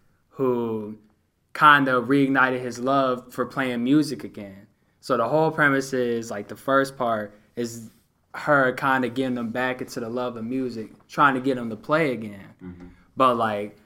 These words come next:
Speaker 1: it's hard for him at first because he's battling his past and the re-, and it goes into detail as to why he stopped playing.
Speaker 2: Mm.
Speaker 1: Now, I'm not gonna go into that, but
Speaker 2: Right.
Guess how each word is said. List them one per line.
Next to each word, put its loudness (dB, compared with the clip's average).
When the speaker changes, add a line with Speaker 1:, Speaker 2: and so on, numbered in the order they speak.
Speaker 1:
it's -6
hard 6
for -4
him -2
at -4
first -6
because -8
he's -6
battling -2
his -10
past -2
and -6
the -8
re-, -4
and -6
it -4
goes 4
into -8
detail 0
as -8
to -8
why 0
he -6
stopped -2
playing. -14
Speaker 2:
Mm. -18
Speaker 1:
Now, -4
I'm -2
not 4
gonna -8
go -2
into -4
that, -6
but -10
Speaker 2:
Right. -12